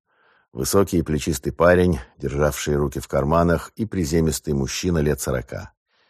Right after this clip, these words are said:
Не спрашивая разрешения, они оба уселись за стол прямо напротив проводника. "Готлиб, а ты не стал вежливее с нашей последней встречи", оторвавшись от еды, произнёс тот. "Добрый день, Франт",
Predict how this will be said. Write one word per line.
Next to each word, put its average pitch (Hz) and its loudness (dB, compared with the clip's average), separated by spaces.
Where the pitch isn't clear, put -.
Не 71 -6
спрашивая 95 2
разрешения, 78 0
они 76 -4
оба 76 -2
уселись 73 -2
за 69 -2
стол 71 -2
прямо 76 0
напротив 71 -4
проводника. 62 -8
"Готлиб, - 0
а 78 -4
ты 92 2
не 98 4
стал 110 6
вежливее 85 4
с - -4
нашей 85 0
последней 78 0
встречи", 76 -2
оторвавшись 82 2
от 73 -4
еды, 76 -2
произнёс 73 0
тот. - -4
"Добрый 78 2
день, 82 2
Франт", 62 -4